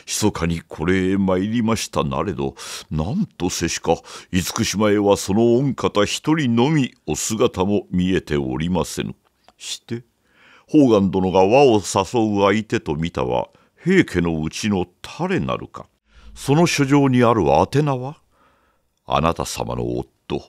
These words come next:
平大納言時忠殿です。え？人はあらんも、義経が本心を呼びかけるお人は平家のうち他にはない。親しゅう時忠殿に会うて、義経が旨を伝えよとの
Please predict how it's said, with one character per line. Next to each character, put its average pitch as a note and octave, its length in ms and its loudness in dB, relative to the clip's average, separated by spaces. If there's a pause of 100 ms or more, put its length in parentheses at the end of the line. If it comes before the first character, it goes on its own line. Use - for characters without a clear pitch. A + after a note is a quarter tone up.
(380)
平 G#2+ 420 4
大 F#2+ 260 2
納 A#2+ 180 4
言 A2 300 2 (200)
時 G2+ 300 0
忠 D3 300 2
殿 E2+ 360 -2
で C#2+ 100 -2
す。 - 220 -10 (360)
え？ A#3+ 140 4 (720)
人 - 380 -6
は F#2+ 440 6
あ - 40 4
ら E2 80 4
ん D2+ 160 -2
も、 A#1+ 340 -6 (260)
義 F2+ 380 2
経 G#2+ 120 4
が E2+ 120 2
本 A#2+ 240 2
心 F2+ 420 0
を F2 100 2
呼 F2 120 2
び G#2+ 80 -2
か G#2 120 2
け G2+ 140 -2
る F2 80 -2
お E2 160 -2
人 F2 320 -4
は F2 100 2
平 B2 300 -2
家 F2+ 140 -2
の F2 180 -2
う E2+ 80 -6
ち F2+ 160 -6
他 A#2 340 -4
に A#2+ 120 0
は D2+ 160 -2
な C2 280 -4
い。 A2+ 120 -4 (400)
親 - 320 -2
し - 180 -2
ゅ A2+ 140 2
う F2+ 60 -2
時 - 340 -6
忠 G2+ 320 2
殿 F2 220 0
に E2 120 2
会 F2 280 0
う - 20 -8
て、 - 300 -4 (180)
義 F#2 260 4
経 A2 260 0
が F#2+ 100 2
旨 G2+ 280 4
を G2+ 160 2
伝 C3 440 2
え - 0 -
よ B2 180 2
と B2+ 240 -6
の D3 140 -4